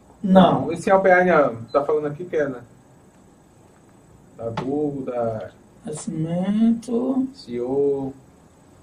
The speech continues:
Speaker 2: Aqui no início aqui.
Speaker 1: Ah, não, esse aqui é o diretor da, executivo da, da, da, da, da, da, da Apple.
Speaker 2: É da Apple, mano, só que não é da, da OpenAI. Sim, aí, essa questão aí, é... e o final de tudo, como é que vai ser, assim?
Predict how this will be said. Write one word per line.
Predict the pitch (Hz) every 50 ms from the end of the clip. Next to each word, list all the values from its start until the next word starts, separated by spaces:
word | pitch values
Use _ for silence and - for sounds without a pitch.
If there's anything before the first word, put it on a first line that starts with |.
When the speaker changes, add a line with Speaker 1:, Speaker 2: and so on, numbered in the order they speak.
| - - - - - - - -
Speaker 2:
Aqui | - - - -
no | 135 135
início | 131 123 123 117 - -
aqui. | 113 107 110 104 104 101
Speaker 1:
Ah, | 185 170 180
não, | 170 151
esse | 151 151 - 196
aqui | 180 - -
é | 180
o | 170 170
diretor | 180 185 185 190 185 - - - 170 170 180 185 202 214 208
da, | 214 214 208 208 208 202 196 190 185 190 160 160 160 - - -
executivo | 185 160 170 180 180 185 160 - - 190 170 170 180
da, | 202 190 185
da, | 185 185
da, | 175 175 160 160
da, | - 160 151 - - 156 151
da, | 151 - 156 156 147
da, | - 160 160 160
da | - 180
Apple. | 175 170 151 151 147 - 147 147 - - - -
Speaker 2:
É | 113
da | 127 139 131
Apple, | 127 131 143 - 135 107
mano, | 107 107 104 101 -
só | 107 107
que | - -
não | 117 117
é | 117
da, | 120 117 113 110 107
da | 104 - - - - 101 104
OpenAI. | 107 - 113 104 101 98 95 95 95 95 95 - - _ _ - - _ _ _ - - - - - _ -
Sim, | - - - 175 160
aí, | 143 143 147 156 180 202 214 208 208 180 156 143 143
essa | 151 156 147 - 160
questão | - 170 151 - 160 151 143
aí, | 139 135 131 131 127
é... | 127 127 127 127 127 131
e | 131 175 196
o | 226
final | 226 - 311 247 214 220
de | 208 214
tudo, | 208 - 170 151 147 143
como | 156 165
é | 175
que | 175
vai | 185 180
ser, | 175 - 151 143
assim? | 143 - 143 131